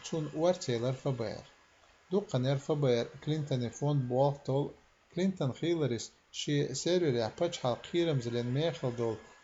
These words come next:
имейлш алаштар тол масяк ирал эталлам дак өлнир Ф Б Р ки зулми хум гуч садайлар баня. Ва дадамаш герна дирзенч лорч цу гулки хок Ф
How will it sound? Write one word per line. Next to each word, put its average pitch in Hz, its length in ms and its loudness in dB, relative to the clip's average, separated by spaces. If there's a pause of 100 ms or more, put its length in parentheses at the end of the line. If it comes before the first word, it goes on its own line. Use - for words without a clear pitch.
(180)
имейлш 135 640 0 (280)
алаштар 135 680 0 (140)
тол 127 300 -2 (280)
масяк 147 520 0
ирал 127 360 2
эталлам 143 480 0
дак 151 220 0
өлнир 139 540 0
Ф 180 180 -4
Б 165 100 0 (140)
Р 117 60 -4 (260)
ки 147 300 0
зулми 147 500 2
хум 151 260 -2 (320)
гуч 180 240 -2
садайлар 110 520 0
баня. 87 400 -6 (260)
Ва 120 260 0
дадамаш 123 540 0
герна 120 420 -2
дирзенч 131 520 0
лорч 127 420 0 (320)
цу 143 200 2
гулки 160 460 0
хок 123 240 2
Ф 117 240 0